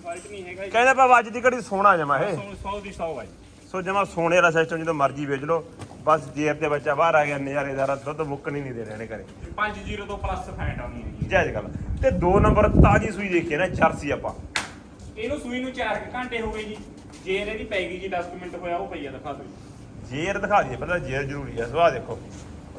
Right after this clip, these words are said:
Speaker 2: ਥੱਲੇ ਪਈ ਆ ਰੇੜੀ ਦੇ। ਬੱਚਾ ਕੀ ਦੇ ਦੇਣੇ?
Speaker 1: ਬੱਚਾ ਮੇਲ ਦਿੱਤਾ ਜੀ।
Speaker 2: ਜਰਸੀ ਹੈਗੀ ਕੱਦ ਕਾਠ ਵਾਲੀ ਹਨਾ?
Speaker 1: ਹਾਂ ਜੀ ਹਾਂ, ਵਧੀਆ, ਬਹੁਤ ਫੁੱਲ ਸਾਈਜ਼ ਦੀ ਆ।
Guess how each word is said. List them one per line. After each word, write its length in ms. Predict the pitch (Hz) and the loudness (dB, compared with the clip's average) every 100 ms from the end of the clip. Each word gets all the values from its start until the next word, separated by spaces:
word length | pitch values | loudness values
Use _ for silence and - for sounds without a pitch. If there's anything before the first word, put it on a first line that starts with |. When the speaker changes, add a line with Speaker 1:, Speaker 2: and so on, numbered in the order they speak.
| 131 | -12
Speaker 2:
ਥੱਲੇ 180 | 127 | -10
ਪਈ 180 | 123 127 | -10 -8
ਆ 60 | 117 | -8
ਰੇੜੀ 180 | 117 147 | -8 -8
ਦੇ। 140 | 139 - - - - - - - | -8 -12 -16 -16 -16 -16 -12 0
ਬੱਚਾ 320 | 175 180 220 | 2 8 6
ਕੀ 120 | 220 | 6
ਦੇ 140 | 185 160 | 0 4
ਦੇਣੇ? 260 | 143 139 - - | 4 4 -4 -8
Speaker 1:
ਬੱਚਾ 260 | 196 269 262 | -6 -2 -2
ਮੇਲ 280 | 185 131 | -2 -4
ਦਿੱਤਾ 240 | 117 - 117 | -8 -10 -10
ਜੀ। 80 | - - - - - - - - - | -10 -14 -14 -14 -16 -16 -16 -16 -2
Speaker 2:
ਜਰਸੀ 360 | 139 147 - 214 | 2 2 4 2
ਹੈਗੀ 180 | 151 151 | 2 4
ਕੱਦ 240 | 175 151 | 4 4
ਕਾਠ 240 | 143 143 | 4 6
ਵਾਲੀ 160 | 131 117 | 4 2
ਹਨਾ? 180 | 170 202 | 2 2
Speaker 1:
ਹਾਂ 100 | 185 | 0
ਜੀ 120 | 175 | -6
ਹਾਂ, 120 | 160 | -6
ਵਧੀਆ, 320 | 156 220 285 262 | -6 -6 -4 -6
ਬਹੁਤ 420 | 254 285 254 - | -4 -4 -4 -6
ਫੁੱਲ 220 | 214 202 | -8 -6
ਸਾਈਜ਼ 260 | 208 202 196 | -6 -6 -6
ਦੀ 100 | |
ਆ। 60 | 240 | -8